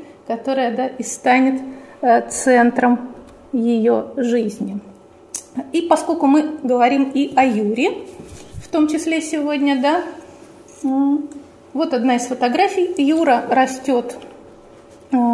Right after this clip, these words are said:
вместе, э, с ней, это тридцатые годы, на отдыхе в, э, на юге Франции. Э, есть тоже одно из ее писем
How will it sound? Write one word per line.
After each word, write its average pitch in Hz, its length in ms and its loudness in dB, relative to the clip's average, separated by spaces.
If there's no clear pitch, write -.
вместе, 240 800 -2
э, 302 40 -2
с - 120 -18
ней, 294 180 2
это 349 100 -2
тридцатые 254 560 -2
годы, 262 300 0
на 254 420 0
отдыхе 240 720 -2
в, 233 460 -2
э, 247 40 -2
на 254 180 -2
юге 233 240 -2
Франции. 349 600 0
Э, 262 640 2
есть 269 320 -2
тоже 240 240 -2
одно 226 240 0
из 233 140 -2
ее 233 160 -4
писем 262 560 -2